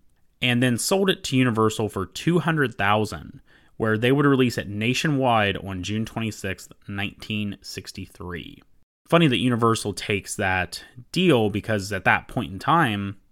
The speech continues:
you know, Universal used, <laughs> we, we started off with King Kong versus Frankenstein, and Universal was like, "No, you can't use Frankenstein." And then now we've got Universal buying the rights to King Kong versus Godzilla, which was supposed to be King Kong versus Frankenstein.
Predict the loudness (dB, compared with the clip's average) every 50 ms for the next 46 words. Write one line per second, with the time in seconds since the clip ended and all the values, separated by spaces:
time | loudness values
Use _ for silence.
0 | _ _ _ _ _ -10 -10 -8 -8 -8 -6 -6 -4 -2 -2 -2 -2 0 0 0
1 | 0 -2 -4 -4 -2 -2 0 0 2 0 0 -2 -4 -8 -10 -14 _ _ _ _
2 | -6 -4 -4 -4 -4 0 4 6 6 6 6 2 0 2 4 4 2 2 4 4
3 | 4 6 6 6 4 2 0 0 2 4 4 4 4 2 0 -6 _ -20 -20 -20
4 | -20 -20 _ -2 0 0 0 -2 -6 -14 _ -2 0 2 4 2 2 2 2 0
5 | -2 -2 -4 -10 -2 2 4 4 4 2 0 -4 -4 -4 -2 0 0 0 0 -2
6 | -4 -6 -8 -12 _ _ _ _ _ _ _ _ -4 -4 -2 -2 -2 -2 -2 -4
7 | -4 -4 -6 -8 -8 -8 -10 -12 _ -20 _ _ _ _ _ _ _ _ -4 0
8 | 0 2 2 2 2 0 0 0 -2 -4 -4 -4 -6 -6 -4 -2 0 0 0 0
9 | -2 -4 -4 -4 -4 -4 -4 -6 -8 -8 -6 -4 -4 -4 -4 -4 -8 -8 -8 -8
10 | -6 -6 -6 -8 -10 -12 -16 _ _ _ _ _ _ _ _ _ _ _ _ _
11 | _ _ _ _ _ -8 -4 -2 -2 -2 -2 -2 0 4 4 4 4 4 0 -2
12 | -2 -2 -4 -4 -4 -2 -2 -2 -2 -2 0 2 2 2 0 -2 -6 -4 -2 -2
13 | -2 -2 -4 -6 -6 -6 -6 -8 -14 -20 -12 -10 -8 -8 -6 -6 -8 -8 -8 -8
14 | -8 -10 -10 -8 -8 -8 -8 0 2 2 4 4 2 0 -4 -6 -8 -14 -10 _
15 | -4 -4 -4 -6 -8 -10 -10 -10 -10 -12 -10 -8 -10 -10 -10 -10 -10 -10 -12 -12
16 | -12 -10 -10 -10 -10 -10 -16 -18 -18 -18 -18